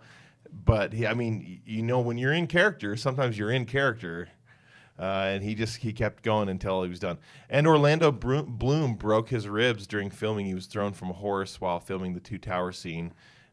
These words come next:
Uh, videos online shows castmates teasing him about his complaints about the injury.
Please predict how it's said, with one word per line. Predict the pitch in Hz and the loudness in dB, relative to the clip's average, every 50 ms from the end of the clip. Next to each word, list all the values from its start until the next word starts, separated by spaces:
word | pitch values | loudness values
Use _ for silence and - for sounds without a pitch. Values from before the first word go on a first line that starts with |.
| - | -12
Uh, | - 85 85 85 85 85 85 - _ _ _ _ _ - - 98 | -8 -6 -4 -4 -2 -4 -6 -6 _ _ _ _ _ -20 -16 -14
videos | 101 104 117 127 143 139 123 117 | -8 -4 0 2 2 2 4 4
online | 117 113 110 113 110 110 113 113 | 4 2 4 2 2 2 0 -2
shows | 110 - 104 92 - | -2 -4 -6 -8 -8
castmates | - - 104 101 101 - - 95 90 - | -6 -4 -2 -2 -2 -4 -6 -8 -10 -8
teasing | - 110 104 92 95 95 | -8 -8 -8 -6 -6 -6
him | 95 92 90 | -4 -4 -4
about | 85 85 87 87 | -4 -4 -4 -4
his | 85 82 - | -6 -8 -12
complaints | - 90 82 - 87 87 90 - | -14 -14 -8 -6 -6 -6 -6 -8
about | - - 78 80 78 | -8 -8 -8 -8 -8
the | 82 80 | -8 -8
injury. | 85 82 82 82 76 76 78 80 - | -8 -8 -8 -10 -10 -10 -10 -12 -14